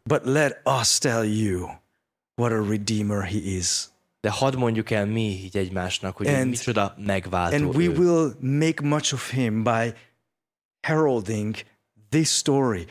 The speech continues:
Speaker 1: what we are celebrating today.
Speaker 2: És mi így, m-, m-, felemeljük az ő nevét azzal,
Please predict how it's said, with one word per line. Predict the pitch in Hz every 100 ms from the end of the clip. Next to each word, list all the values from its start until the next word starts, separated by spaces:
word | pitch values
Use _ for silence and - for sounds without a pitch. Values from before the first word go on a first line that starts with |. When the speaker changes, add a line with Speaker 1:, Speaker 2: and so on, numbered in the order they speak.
| -
Speaker 1:
what | 127
we | 127
are | 123
celebrating | - 139 120 120 113 110
today. | 120 113 107 90 - _
Speaker 2:
És | 110 107 - -
mi | 113 113 113 110 - _
így, | 117 110 -
m-, | 120
m-, | 120 117 107 - _ _
felemeljük | 143 143 123 113 107 -
az | 110 107
ő | 110
nevét | 110 104 104
azzal, | 107 104 - - 92 76